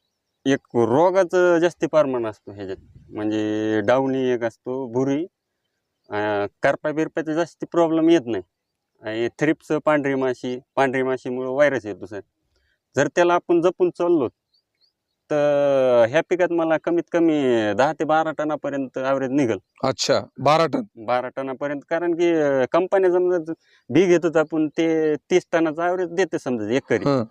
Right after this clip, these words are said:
Speaker 2: हं.
Speaker 1: त्या हिशोबाने अर्ध्या, अ, एकरमध्ये आपल्याला कमीत कमी बारा टनाची तरी अपेक्षा आहे समजा.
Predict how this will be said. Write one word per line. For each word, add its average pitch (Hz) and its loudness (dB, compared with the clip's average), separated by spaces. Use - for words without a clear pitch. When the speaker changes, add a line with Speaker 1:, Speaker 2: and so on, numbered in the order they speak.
Speaker 2:
हं. 139 0
Speaker 1:
त्या 156 4
हिशोबाने 160 -4
अर्ध्या, 170 0
अ, 104 0
एकरमध्ये 127 0
आपल्याला 123 -4
कमीत 131 -4
कमी 120 -8
बारा 131 0
टनाची 127 -10
तरी 135 -12
अपेक्षा 139 -6
आहे 104 -6
समजा. 156 -18